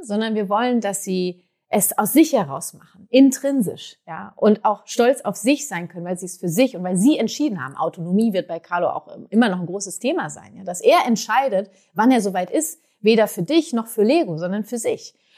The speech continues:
Und das ist in dem Moment einfach abgeschnitten.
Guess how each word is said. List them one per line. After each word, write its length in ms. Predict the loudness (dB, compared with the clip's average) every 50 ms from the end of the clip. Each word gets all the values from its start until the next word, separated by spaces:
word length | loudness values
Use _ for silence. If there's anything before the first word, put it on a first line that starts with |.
| _ _ 2
Und 140 | 6 6 8
das 160 | 8 6 4
ist 140 | 0 -2 0
in 100 | 0 2
dem 120 | 2 2
Moment 540 | 0 0 -2 -2 -4 -4 -6 -6 -8 -10 -14 _ _ _ _ -6
einfach 480 | -4 -2 -2 -4 -4 -6 -8 -10 -10 _ _ -4
abgeschnitten. 920 | -4 -4 -4 -6 _ -10 -8 -8 -8 -8 -10 -14 -16 -18 -20 -20 _